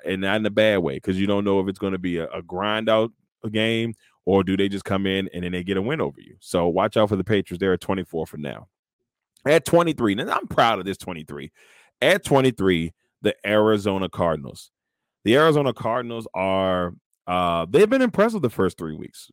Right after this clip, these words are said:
You know, I mean, the first game against the Commanders, they lose twenty to sixteen, but they had the lead sixteen to ten. They were, they were winning that game, uh, gave up a touchdown on a field goal late to lose that one. Then they were up twenty-eight to seven over the Giants,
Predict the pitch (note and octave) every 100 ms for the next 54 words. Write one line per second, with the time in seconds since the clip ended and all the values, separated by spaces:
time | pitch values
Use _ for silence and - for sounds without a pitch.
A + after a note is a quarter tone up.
0 | _ - F#2 G2+ A2 G2 G#2 G#2 F#2+ -
1 | G2 A#2+ C3 B2 B2+ B2+ A#2 B2 B2 -
2 | G#2+ A2 A#2 A2 G#2+ F#2+ F2+ - _ _
3 | - A#2 B2+ A2+ - - A2+ A2+ G#2+ -
4 | A2 - A2+ G2+ F#2+ F2+ G#2+ A#2 G#2+ A2
5 | A2 G#2+ - A2 - G#2 F#2 - G#2+ G#2+
6 | F#2+ F2+ E2+ E2+ E2+ E2+ G#2+ A2+ A2 A2
7 | G#2+ G#2+ G#2 G2+ _ _ _ - E2 E2+
8 | G2+ G#2 G2+ G2+ F#2+ - G#2 - G2 F#2
9 | - G#2 G2 F2+ F#2 F#2+ - F2+ F#2 F2+
10 | G#2 G2+ F2 E2 E2+ _ _ _ _ G#2+
11 | C#3 C#3+ B2 A2+ G#2 A2 - C#3 B2 C3+
12 | C#3 - A2+ B2+ A2+ F#2+ - - B2 G2+
13 | D#2 - _ - G#2+ G#2+ F2+ E2+ G2 G#2
14 | D#2 - -